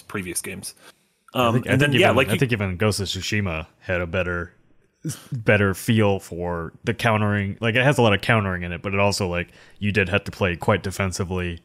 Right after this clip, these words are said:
Speaker 2: and kinda pick and choose your attacks, and, uh,
Speaker 1: Yeah.
Speaker 2: you know, cycling through, you know, who you're gonna target first, like, the big shield guys, they gotta go first. The spears, target those.
Speaker 1: Yeah, yeah.
Speaker 2: Um, so I, yeah, um,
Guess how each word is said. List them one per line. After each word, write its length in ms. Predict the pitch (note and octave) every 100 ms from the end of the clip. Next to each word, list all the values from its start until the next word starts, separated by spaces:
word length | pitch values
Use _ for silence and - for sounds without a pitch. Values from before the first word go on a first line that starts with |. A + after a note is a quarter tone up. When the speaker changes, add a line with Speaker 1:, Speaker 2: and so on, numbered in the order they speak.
| -
Speaker 2:
and 140 | F#2+
kinda 200 | G2 F#2
pick 200 | - G2+
and 100 | G2
choose 240 | - G#2 F2+
your 100 | E2+
attacks, 440 | - F#2+ F2 -
and, 240 | F#2+ F2 - - - - _ -
uh, 200 | F#2 A2+
Speaker 1:
Yeah. 200 | F#2+ F#2+ -
Speaker 2:
you 100 | F#2+
know, 140 | F2
cycling 440 | - G#2 G2+ G2
through, 340 | F2 F#2+ F2 F2
you 100 | G2+
know, 80 | F2
who 100 | F2+
you're 80 | F#2+
gonna 140 | F2+
target 260 | E2+ F#2 F2
first, 300 | G2 F2+ F2
like, 100 | F#2
the 60 | F2
big 180 | F2+
shield 300 | - A2+ G2
guys, 280 | F#2 F2+ F2+
they 100 | F#2+
gotta 180 | F2+ F2
go 120 | F2+
first. 320 | F2 F#2+ F#2
The 60 | G2+
spears, 680 | - A#2 A2+ G#2 G#2 - - - _ _
target 300 | - G2+ F#2+
those. 140 | F#2+ D#3
Speaker 1:
Yeah, 280 | C#3+ A#2 A2+
yeah. 180 | G#2 F#2 F2+ E2+
Speaker 2:
Um, 180 | E2 E2 _
so 340 | - - F#2 F2
I, 160 | E2 - - _ _ _ _ -
yeah, 200 | E2+ D#2+ F2+ G2+ F2 D3+ -
um, 380 | F2 E2 D#2+ E2+